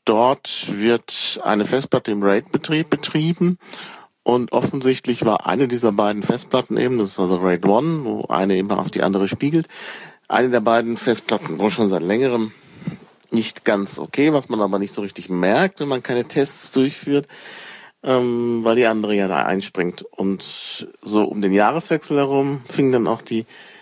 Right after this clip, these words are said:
andere Festplatte an, irgendwie Schwierigkeiten zu machen, so dass ich also tatsächlich feststellte, dass da was nicht richtig funktionierte. Ich hab dann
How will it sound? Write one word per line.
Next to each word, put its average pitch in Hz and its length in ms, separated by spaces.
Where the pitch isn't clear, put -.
andere 120 380
Festplatte 151 560
an, 135 320
irgendwie 135 480
Schwierigkeiten 131 580
zu 131 100
machen, 120 260
so 120 120
dass 113 260
ich 123 140
also 110 200
tatsächlich 107 680
feststellte, 113 640
dass 107 180
da 107 120
was 101 200
nicht - 320
richtig - 300
funktionierte. 98 720
Ich 127 240
hab 131 180
dann 107 840